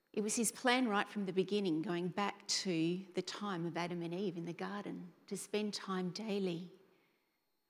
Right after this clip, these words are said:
with the one who knows us most and loves us best. That's what prayer is, talking, connecting, being with our loving Father.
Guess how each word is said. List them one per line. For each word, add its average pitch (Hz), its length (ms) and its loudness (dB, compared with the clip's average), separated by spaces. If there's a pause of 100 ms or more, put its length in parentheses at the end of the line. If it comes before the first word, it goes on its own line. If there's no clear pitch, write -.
(100)
with 190 160 4
the 196 80 2
one 190 440 2 (560)
who 185 80 4
knows 185 320 4
us 220 220 0
most 185 540 -2 (800)
and 180 140 -6
loves 180 260 -4
us 175 200 -8
best. - 520 -8 (1120)
That's - 220 -4
what - 180 0
prayer 190 380 0
is, 165 500 0 (920)
talking, 202 640 -2 (380)
connecting, 180 840 -4 (680)
being 190 340 2
with 175 180 0 (160)
our 180 120 2
loving 175 380 -2
Father. 180 460 -2